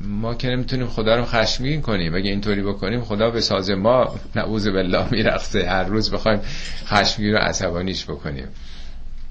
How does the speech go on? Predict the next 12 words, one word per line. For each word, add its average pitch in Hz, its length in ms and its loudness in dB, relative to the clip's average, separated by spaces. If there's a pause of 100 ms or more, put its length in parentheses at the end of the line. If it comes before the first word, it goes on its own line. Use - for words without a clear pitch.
(580)
اینا 120 300 2
در 123 200 8
واقع 104 380 6
برای 101 300 0
فهم 110 360 -2
ماست. 95 320 -2
انتقامم 123 840 2 (600)
از 98 220 0
ریشه 113 340 2
نقمه 92 500 2
است، 113 300 4
یعنی 98 260 2